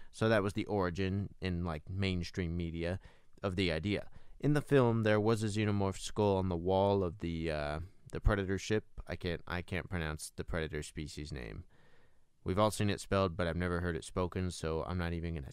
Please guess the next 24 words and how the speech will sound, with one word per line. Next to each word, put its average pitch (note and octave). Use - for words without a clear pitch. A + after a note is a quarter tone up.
try. C2+
Uh, G#2
we A#2+
saw B2
the B2
xenomorph G#2+
skull F#2+
with G2
other G2+
trophies F#2+
on F#2+
the -
Predator's F2+
wall F#2
of E2+
their E2
ship. -
The, G2
it A2
was, F2+
it -
was F#2+
among F#2
a, E2